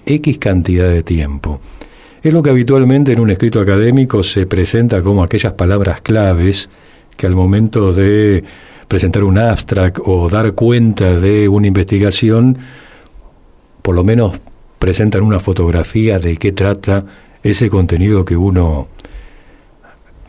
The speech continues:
va a poder leer, va a poder disfrutar con el correr de las, de las líneas y de las páginas. Y en tu caso particular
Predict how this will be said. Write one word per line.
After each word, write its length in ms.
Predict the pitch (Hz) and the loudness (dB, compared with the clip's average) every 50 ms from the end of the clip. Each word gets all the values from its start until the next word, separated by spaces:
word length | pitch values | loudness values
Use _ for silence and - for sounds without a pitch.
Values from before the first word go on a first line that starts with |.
| - 95 95 | -8 -4 -4
va 80 | 98 | -2
a 60 | 95 | 0
poder 320 | - 92 87 87 92 95 95 | 0 0 0 2 0 0 0
leer, 640 | 92 80 80 82 87 90 92 90 87 85 80 76 78 | 0 0 2 2 2 2 2 2 2 0 0 0 0
va 100 | 87 87 | 0 0
a 80 | 85 | 0
poder 380 | - 85 82 82 87 90 90 85 | 0 0 0 2 2 2 2 0
disfrutar 840 | 87 82 - - 92 85 80 - 95 95 98 92 85 76 67 - - - - - - - - - - - - - - - - - _ | 0 -2 -2 -2 -4 -4 -2 -2 0 0 0 0 0 -2 -4 -6 -12 -20 -20 -20 -20 -20 -20 -20 -20 -20 -20 -20 -20 -20 -20 -12 _
con 180 | - 92 90 | -4 -2 -2
el 100 | 92 92 | -2 0
correr 280 | 90 90 92 95 101 92 | -2 -2 0 0 0 0
de 80 | 90 | 0
las, 520 | 85 85 78 71 67 - - - - - - - - - - - | 0 -2 -2 -4 -6 -8 -10 -12 -14 -16 -18 -20 -20 -20 -12 -6
de 100 | - 98 | -4 -2
las 140 | 92 90 82 | -2 0 0
líneas 320 | 107 110 113 110 98 - - | 0 0 0 0 -2 -2 -2
y 40 | |
de 120 | 87 82 82 | -2 -2 -2
las 140 | 80 69 - | -4 -6 -6
páginas. 600 | - - 76 69 - - 78 76 73 69 - - - - - - - - - - - - - - - - - - | -8 -8 -8 -8 -8 -8 -8 -6 -8 -8 -10 -14 -18 -20 -20 -20 -20 -20 -20 -20 -20 -20 -20 -20 -20 -20 -8 -4
Y 80 | 131 135 | -2 0
en 60 | 139 | 0
tu 120 | 135 160 156 | 0 0 0
caso 240 | 214 202 - 202 | 0 0 0 0
particular 840 | 165 165 151 135 139 131 - 139 131 135 143 156 160 165 156 - | 0 0 0 0 -2 -2 0 0 2 2 2 2 2 0 0 -2